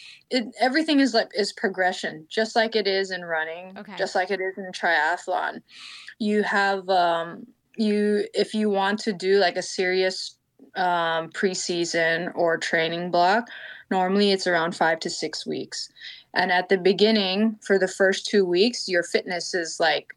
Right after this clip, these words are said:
Speaker 1: is, like, through the roof. You may not even play that much tennis. Like, so that's, so, like, maybe first week,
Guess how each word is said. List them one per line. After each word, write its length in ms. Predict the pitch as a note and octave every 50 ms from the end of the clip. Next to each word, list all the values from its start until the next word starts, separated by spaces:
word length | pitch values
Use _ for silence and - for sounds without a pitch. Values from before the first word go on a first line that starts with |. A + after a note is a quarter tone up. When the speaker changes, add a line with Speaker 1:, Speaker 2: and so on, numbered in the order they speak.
| _ -
Speaker 1:
is, 120 | - F3 E3
like, 160 | E3+ D3 D3+
through 240 | - - G3 F#3+ F3
the 120 | E3 D#3+ D#3
roof. 500 | D#3 D#3+ D#3+ D#3 D#3 D3+ - - - - _ _ _ _ _ _ _ _ _ _ _ _ _ _ - B3 -
You 260 | - - - G#3 G#3+
may 160 | A3 A3 G#3+ G#3+
not 200 | G3+ F#3+ F#3 F3+
even 200 | F3 E3+ F3 E3+
play 160 | - F#3 E3+
that 160 | E3 D#3+ D#3+
much 240 | D#3+ D#3 D3+ - -
tennis. 360 | - - E3 - - - C#3 - _ _ _ - _ _ _ -
Like, 160 | - - -
so 160 | - - - G#3
that's, 380 | G3 G#3 A3 G#3+ - - - G#3 F3+ - - - - C3+
so, 260 | - - - G#3+ G3+ G3+
like, 180 | G3 F#3 F#3
maybe 300 | F3+ G3 F#3+ F#3+ F#3 F#3+
first 360 | F#3+ - - G#3+ G#3 G#3 -
week, 400 | - G#3 G#3 G#3 G3+ G3+ G3+ -